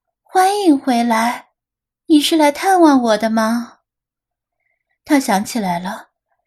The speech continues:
这个声音，这个声音，头更疼了，该死，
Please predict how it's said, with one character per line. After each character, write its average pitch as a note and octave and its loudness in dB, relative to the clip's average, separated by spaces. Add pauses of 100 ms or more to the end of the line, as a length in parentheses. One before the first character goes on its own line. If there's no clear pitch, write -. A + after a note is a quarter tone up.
(120)
这 D4 0
个 A#3 -8
声 G3 -6
音， G3+ -12 (580)
这 F#4 2
个 E4 -6
声 G#3 -6
音， G3 -8 (840)
头 A#3 -4
更 B3+ -2
疼 F3+ -6
了， F3+ -12 (280)
该 A#3+ -6
死， G3 -10